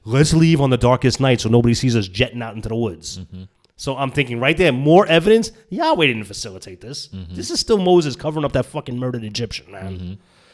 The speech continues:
Speaker 1: Yeah. All right. Fast forwarding.
Speaker 2: Mm-hmm.
Speaker 1: "You must not eat it with anything leavened," blah, blah, blah. The bread of affliction?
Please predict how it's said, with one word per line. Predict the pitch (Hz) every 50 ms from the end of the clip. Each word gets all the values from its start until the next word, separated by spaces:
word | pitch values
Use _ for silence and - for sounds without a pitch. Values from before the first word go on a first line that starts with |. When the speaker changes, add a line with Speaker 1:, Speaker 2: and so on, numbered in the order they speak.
| _ _ _ _ _ _ _ _ _ _ _ _ _ _
Speaker 1:
Yeah. | - 101 101 - - - - - - - - - - - - - - - - - - - _ _ _ _ _ _ _ _ _ _ _ _ _ _ _ _ _ -
All | - 131
right. | 110 - - _ _ _ _ _ _ _
Fast | - - 95 -
forwarding. | - 139 139 117 82 78 78 - _ _ _ 87
Speaker 2:
Mm-hmm. | 87 82 85 90 104 _ _ _ _ _ _ _ _ _ _ _ _ _ _ -
Speaker 1:
"You | 139 143
must | 147 156 185 247 254 - -
not | 226 214 214 160
eat | 175 180 180 170
it | 185 175 -
with | 135 131
anything | 127 147 151 170 160 - 170 156 127
leavened," | 127 123 123 120 131 127 123 104
blah, | 104 117 135 147 139
blah, | 139 135 135 127
blah. | 107 113 113 110 110 117 120 - - - _ _ - 120
The | 147 147
bread | 123 117 123 160 185 214
of | 240 190
affliction? | 170 147 - - - 135 151 - - - 262 285 285 269 180 -